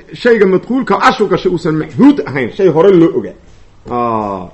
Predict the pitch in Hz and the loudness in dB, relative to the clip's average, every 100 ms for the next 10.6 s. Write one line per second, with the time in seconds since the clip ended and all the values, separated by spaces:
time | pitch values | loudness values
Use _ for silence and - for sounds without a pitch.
0 | - 156 226 214 180 170 160 220 247 175 | -6 0 4 6 6 4 2 0 2 0
1 | 127 123 110 95 - _ _ - - 208 | 0 -6 -10 -12 -16 _ _ -6 2 4
2 | 240 233 277 285 269 240 254 226 214 240 | 6 4 2 2 2 2 2 4 4 4
3 | 190 117 220 262 262 226 - - _ _ | 2 4 6 6 6 4 0 -8 _ _
4 | _ 131 127 117 107 160 226 262 233 180 | _ -4 -2 -4 0 4 6 6 4 2
5 | 180 170 147 143 135 101 - - - - | 2 0 -2 -2 -2 -4 -10 -20 -20 -20
6 | - 269 285 262 226 226 156 269 269 220 | -2 2 6 6 8 6 6 4 4 0
7 | 165 143 127 110 98 - - _ _ - | -2 -4 -4 -6 -8 -16 -20 _ _ -20
8 | - 170 165 139 123 143 123 107 - 95 | -6 0 0 0 -2 -4 -6 -8 -12 -16
9 | - - _ 190 262 294 262 247 247 247 | -18 -20 _ 2 4 4 2 2 4 4
10 | 247 294 - - 190 | 4 4 2 -2 -4